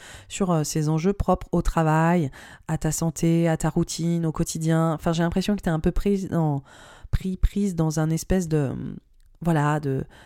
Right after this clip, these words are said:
d'activité, quoi. D'activité, ça bouge, c'est, c'est très actif, mais c'est pas forcément, euh, évident.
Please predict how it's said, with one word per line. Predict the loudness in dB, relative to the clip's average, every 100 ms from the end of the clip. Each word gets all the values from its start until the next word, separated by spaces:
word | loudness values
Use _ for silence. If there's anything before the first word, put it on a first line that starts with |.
| -4
d'activité, | -4 -2 -6 -4 -4 -4 -6
quoi. | -6 -8 -6
D'activité, | -8 -6 -8 -6 -2 0 0
ça | -2
bouge, | -2 -2 -2 -2
c'est, | -6 -6 -10
c'est | -12 -8
très | -4 0
actif, | 0 -2 -6 -2
mais | -4 -2
c'est | -4
pas | 0 -2
forcément, | -4 -6 -2 0 -2 -4 -20 -20 -20 _
euh, | 0 2 2 0 -2 -4 -2
évident. | 0 0 0 -2